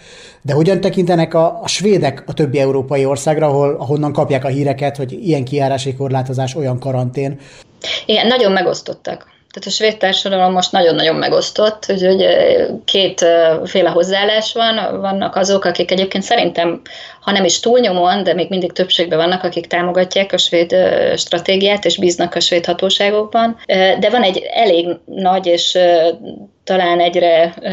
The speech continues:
Speaker 2: nagyobb, ö, tömeg is, aki, aki viszont nagyon kritikus és aggódik, hogy, hogy ez így nem lesz jó, és hogy nem ez a jó megoldás. Ö,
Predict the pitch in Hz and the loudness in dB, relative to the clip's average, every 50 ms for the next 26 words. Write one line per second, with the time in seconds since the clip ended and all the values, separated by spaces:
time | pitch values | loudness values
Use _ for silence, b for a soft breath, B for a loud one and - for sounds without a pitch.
0 | 170 - - 190 185 185 170 175 170 180 180 180 165 165 165 165 - 185 180 180 | -6 -4 -2 -4 0 2 2 2 2 2 2 2 2 2 0 0 -2 -2 0 0
1 | 170 170 185 185 - - - 180 180 - - 175 165 - 185 - 175 175 - - | 0 0 0 0 -2 0 -2 -2 -2 -2 -2 -2 0 0 -2 -2 -2 -2 0 0
2 | 180 175 160 170 156 - - 170 - - - - - 156 - - - - 156 156 | 0 0 0 -2 -2 -4 -6 -6 -6 -8 -4 -2 0 0 2 0 2 2 0 0
3 | - - - 156 165 175 170 170 - B B B B B B B B B _ - | 0 0 0 0 2 2 0 -2 -4 B B B B B B B B B _ 0
4 | 180 180 170 - 175 170 170 175 170 175 170 170 170 170 170 170 170 170 - - | 2 2 2 2 0 2 2 2 2 0 0 0 2 2 2 2 0 0 -2 -2
5 | - 185 185 190 196 175 175 - - 175 175 180 175 175 175 - 185 180 180 185 | 0 0 2 2 2 2 2 2 0 0 0 0 -2 -2 -2 0 0 2 2 2
6 | 185 190 190 190 196 196 196 190 202 196 202 202 202 202 - - 196 196 196 196 | 2 0 0 2 2 2 2 2 2 2 2 0 0 0 0 2 2 2 4 4
7 | 190 190 | 2 2